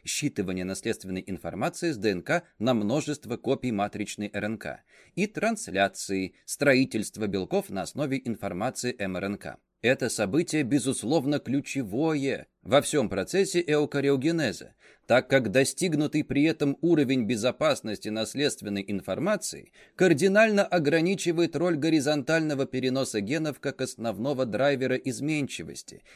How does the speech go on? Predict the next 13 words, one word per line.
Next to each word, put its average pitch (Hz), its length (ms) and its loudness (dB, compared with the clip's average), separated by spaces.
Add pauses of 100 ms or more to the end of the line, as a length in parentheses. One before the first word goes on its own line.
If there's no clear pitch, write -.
(120)
и 156 80 6
даёт 110 400 0
стимул 131 400 -2
к - 120 -18
поиску 123 500 0
новых 135 420 0
форм 113 360 2
обеспечения 98 800 -2 (140)
изменчивости 131 880 0 (220)
и 170 320 2
через 113 360 2
неё 98 360 2 (220)
адаптивности. - 960 -4